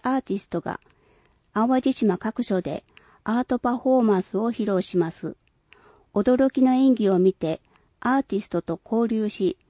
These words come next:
世界を感じる旅に出かけましょ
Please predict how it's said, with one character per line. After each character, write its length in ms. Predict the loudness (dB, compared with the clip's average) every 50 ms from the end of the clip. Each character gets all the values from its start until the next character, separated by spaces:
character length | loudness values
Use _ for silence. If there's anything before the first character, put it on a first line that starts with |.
| _ _ _ _
世 180 | -2 -2 -2
界 300 | -2 0 0 0 2 2
を 80 | 0 -2
感 260 | 0 0 2 2 2
じ 140 | 2 0 -2
る 100 | -2 -2
旅 260 | -2 -4 -2 0 2
に 140 | 2 2 2
出 140 | 0 -2 -6
か 100 | -6 -4
け 120 | -2 0
ま 140 | 0 0 0
し 140 | -2 -2 -4
ょ 300 | -2 -2 -2 -4 -8